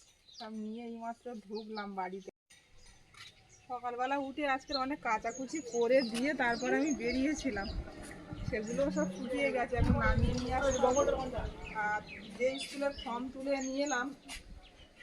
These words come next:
ওই স্কুলের নাম হচ্ছে আশার আলো। তো যাই হোক, ওই স্কুলে প্রথম থেকেই আমাদের দেওয়ার খুব ইচ্ছা ছিল মনকে, তো নানান রকম সমস্যার মধ্যে দিয়ে আর হয়ে ওঠেনি। তো এখন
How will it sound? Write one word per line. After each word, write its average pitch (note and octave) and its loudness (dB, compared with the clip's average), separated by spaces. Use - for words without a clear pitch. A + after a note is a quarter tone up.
ওই A#3 -6
স্কুলের B3+ -2
নাম B3 -2
হচ্ছে B3+ -6
আশার A#3+ -2
আলো। G#3 -4
তো A#3 -6
যাই A3+ -4
হোক, B3+ -2
ওই A3+ 0
স্কুলে B3 -6
প্রথম B3+ -4
থেকেই B3+ -2
আমাদের A#3+ -6
দেওয়ার G#3 -4
খুব B3+ -8
ইচ্ছা A3 -8
ছিল G#3+ -10
মনকে, G3 -12
তো A3 -6
নানান A3 -4
রকম B3+ -2
সমস্যার A#3 -12
মধ্যে A3+ -8
দিয়ে A#3 -6
আর A#3 -8
হয়ে G#3+ -12
ওঠেনি। A#3 -8
তো A3+ -16
এখন G#3+ -8